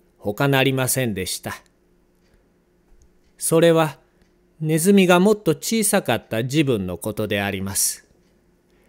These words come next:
彼は他の友達と一緒に、やはり町の一軒の家に住んでいました。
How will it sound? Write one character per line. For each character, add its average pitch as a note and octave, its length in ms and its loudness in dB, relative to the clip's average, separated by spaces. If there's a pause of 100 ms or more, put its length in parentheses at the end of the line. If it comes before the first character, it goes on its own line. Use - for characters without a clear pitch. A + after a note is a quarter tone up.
(460)
彼 C3+ 280 2
は A#2 240 -2 (420)
他 F3 300 0
の G3 100 4
友 E3+ 300 0
達 D3+ 320 0
と B2+ 160 0
一 G#2 60 -2
緒 - 280 -6
に、 G2 220 -8 (480)
や E3 120 0
は F3 160 0
り C#3+ 200 0 (580)
町 E3+ 380 0
の F#3+ 160 6
一 G#3 160 2
軒 C3 340 0
の G#2 200 -4 (180)
家 C#3+ 320 -4
に E3 100 2
住 C#3+ 240 -2
ん A#2 60 -2
で G2+ 80 -2
い F2+ 80 -4
ま F#2+ 160 -8
し - 140 -8
た。 - 120 -12